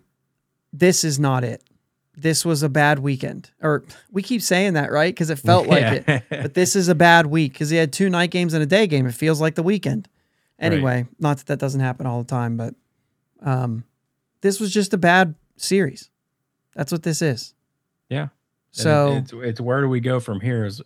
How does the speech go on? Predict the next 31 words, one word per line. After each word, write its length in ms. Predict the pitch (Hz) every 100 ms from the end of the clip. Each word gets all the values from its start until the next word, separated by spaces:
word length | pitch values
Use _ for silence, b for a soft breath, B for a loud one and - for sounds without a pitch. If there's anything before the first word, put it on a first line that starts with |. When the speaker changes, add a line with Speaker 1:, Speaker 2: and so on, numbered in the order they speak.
| -
Speaker 2:
is 80 | 107
what 160 | 104
matters 400 | 101 98 95 90 -
at 60 |
this 160 | 95 -
point. 300 | - 95 - _ _
Speaker 1:
That's 180 | 165 165
right. 240 | 208 220 -
So 140 | 175
now 340 | 165 170 180 170
i-, 320 | - 58 - -
i-, 200 | - 170
that's 220 | 170 160 180
what 80 | 180
it 80 |
always 280 | 175 185 175
is. 200 | 208 139
Let's 220 | 151 147
see 220 | - 165 160
how 160 | 165
they 160 | 175 190
respond. 580 | 214 - 147 143 147 - _ _ _ _ _
Let's 200 | - 135
see 180 | - 160
how 180 | 147 156
they, 480 | 151 151 151 143 - _ _ _ -
they 140 | 147
bounce 420 | 131 143 151 156
back 380 | - 160 185 190
from 240 | - 156 139
this 420 | 139 143 -